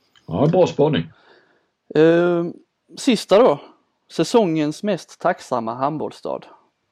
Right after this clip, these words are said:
Speaker 2: från ett journalistperspektiv. Och det går då till Johan Flink. Skövde.
Speaker 1: Jaha, ja, ja.
Speaker 2: Där behöver du inte gräva så mycket. Där bjuds det på rätt många, eh,
Speaker 1: Ja.
Speaker 2: skandalrubriker,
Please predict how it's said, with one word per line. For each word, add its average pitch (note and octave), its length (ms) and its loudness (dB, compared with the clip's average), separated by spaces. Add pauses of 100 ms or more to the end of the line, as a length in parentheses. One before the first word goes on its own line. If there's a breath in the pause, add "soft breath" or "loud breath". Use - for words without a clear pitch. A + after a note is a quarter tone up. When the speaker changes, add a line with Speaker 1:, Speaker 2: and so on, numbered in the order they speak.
(180)
Speaker 2:
från A#2+ 260 -6
ett A2+ 120 -14
journalistperspektiv. A#2+ 880 -8
Och - 180 -8
det C#3 80 -4
går D3 240 2
då C3 100 -2
till C3 380 -6
Johan C3 220 -6
Flink. - 380 -16 (2500)
Skövde. C3+ 320 -2 (1400)
Speaker 1:
Jaha, D3 460 2
ja, E2+ 160 2
ja. D2 200 -12 (380)
Speaker 2:
Där C#3 100 -2
behöver C#3+ 260 0
du D3 60 -4
inte C#3+ 120 -10
gräva A#2 300 -4
så - 100 -18
mycket. - 340 -20
Där B2+ 480 -10
bjuds B2+ 320 -6
det A2 120 -14
på A2+ 200 -8
rätt G#2+ 100 -12
många, A2+ 200 -12
eh, G2+ 400 -10
Speaker 1:
Ja. - 60 -14
Speaker 2:
skandalrubriker, G#2 760 -4